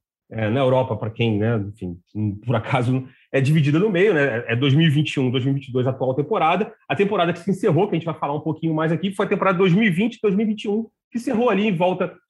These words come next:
por volta de maio, junho, e a gente tivemos alguns campeões, assim, que eram previsíveis e outros campeões inusitados,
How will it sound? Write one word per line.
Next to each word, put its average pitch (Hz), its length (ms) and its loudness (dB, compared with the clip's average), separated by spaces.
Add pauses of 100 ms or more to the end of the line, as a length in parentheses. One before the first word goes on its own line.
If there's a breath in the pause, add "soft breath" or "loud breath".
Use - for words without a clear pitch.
por 151 100 0
volta 160 220 0
de 151 100 0
maio, 175 520 4
junho, 190 440 0 (340)
e 202 120 -2
a - 20 4
gente - 320 -4
tivemos 226 380 0
alguns 202 240 2
campeões, 202 440 0
assim, 156 380 -2
que 151 380 0 (200)
eram 156 200 2
previsíveis 190 760 2 (220)
e 185 40 0
outros 220 160 2
campeões 208 380 0
inusitados, 190 720 -2